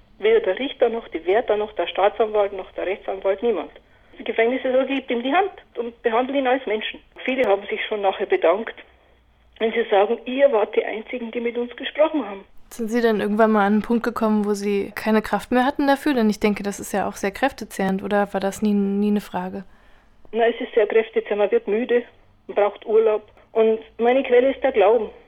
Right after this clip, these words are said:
Speaker 1: Ich brauche meine stillen Zeiten, ich brauche meine Exerzitien. Das Gefängnis kostet sehr viel Kraft, aber gibt einen auch sehr viel Kraft. Wenn man in diesen dunklen Zellen reingeht und dann diese leuchtenden Augen sieht,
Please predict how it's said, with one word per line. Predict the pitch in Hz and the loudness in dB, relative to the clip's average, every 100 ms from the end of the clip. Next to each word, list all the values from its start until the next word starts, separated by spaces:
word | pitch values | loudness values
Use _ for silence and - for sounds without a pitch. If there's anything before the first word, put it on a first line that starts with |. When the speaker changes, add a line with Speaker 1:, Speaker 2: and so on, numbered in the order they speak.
| _ _ | _ _
Speaker 1:
Ich | - - | -12 0
brauche | 202 214 220 | 4 4 2
meine | 202 196 196 | -2 -2 -2
stillen | - 240 233 220 | -2 -2 -2 -2
Zeiten, | 185 196 226 233 208 185 | 2 4 4 0 -4 -6
ich | 190 | -6
brauche | 202 196 | -4 -4
meine | 202 190 | -4 -6
Exerzitien. | - 208 - 220 - 226 233 240 _ _ - | -8 -12 -10 -12 -4 -2 -2 -6 _ _ -16
Das | |
Gefängnis | - 262 311 320 294 - | -8 0 2 2 -2 -2
kostet | 254 277 269 269 | 0 0 0 -2
sehr | 247 | -2
viel | 240 247 | 0 -2
Kraft, | 226 226 226 208 | 2 0 2 2
aber | 214 | 4
gibt | 220 262 - | 2 0 2
einen | 202 196 | 2 2
auch | 196 - | -2 0
sehr | 196 | 0
viel | 208 | -2
Kraft. | - 190 - - - - _ _ | -6 -8 -10 -20 -20 -20 _ _
Wenn | 214 214 | -2 0
man | 226 | 0
in | |
diesen | 233 226 208 190 - | 0 0 0 -2 -2
dunklen | 262 262 208 202 | -2 0 -2 0
Zellen | 208 220 269 | 2 4 4
reingeht | 233 233 220 233 226 | 2 2 0 -2 -2
und | 220 208 | -2 0
dann | 214 | 0
diese | 220 214 | 0 0
leuchtenden | 208 214 220 226 226 214 | 4 4 4 0 -2 2
Augen | 165 240 254 - | 2 2 -2 -6
sieht, | 190 | -10